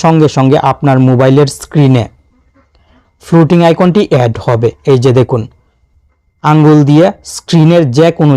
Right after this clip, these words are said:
জায়গায় এই ফ্লোটিং আইকনটি নিয়ে রাখতে পারবেন। অ্যাপটি ওপেন করার পর আপনি স্টপে চাপ দিলে ফ্লোটিং আইকন চলে যাবে, আবার স্টার্টে চাপ দিলে ফ্লোটিং আইকন চলে আসবে। লক স্টাইল আমি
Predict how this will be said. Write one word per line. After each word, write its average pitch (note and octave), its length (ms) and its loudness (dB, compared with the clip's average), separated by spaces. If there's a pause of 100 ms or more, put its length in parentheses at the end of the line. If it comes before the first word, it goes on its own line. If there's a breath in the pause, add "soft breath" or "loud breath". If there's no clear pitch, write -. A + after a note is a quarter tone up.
জায়গায় D#3 300 2 (300)
এই D3 160 4
ফ্লোটিং C#3+ 280 0 (120)
আইকনটি D#3+ 420 0 (100)
নিয়ে E3 180 2 (160)
রাখতে D#3+ 300 -2 (100)
পারবেন। A2 340 -4 (340)
অ্যাপটি D3 360 -2 (240)
ওপেন D#3 260 -2 (140)
করার D3+ 260 2 (120)
পর D3 160 0 (260)
আপনি D3 240 0 (680 soft breath)
স্টপে D3+ 380 0 (100)
চাপ D#3 140 0 (120)
দিলে D#3 160 2 (100)
ফ্লোটিং D3+ 380 0
আইকন D3+ 220 0 (100)
চলে D#3 260 2
যাবে, C#3+ 200 0 (240)
আবার C3 260 -2
স্টার্টে C3 440 -2
চাপ D3+ 240 -2
দিলে F3+ 140 2 (100)
ফ্লোটিং C3+ 340 -2
আইকন D#3 240 -2 (140)
চলে C#3 280 0
আসবে। A#2+ 280 -8 (760 soft breath)
লক C#3+ 160 0 (120)
স্টাইল D#3+ 320 0
আমি D3 120 0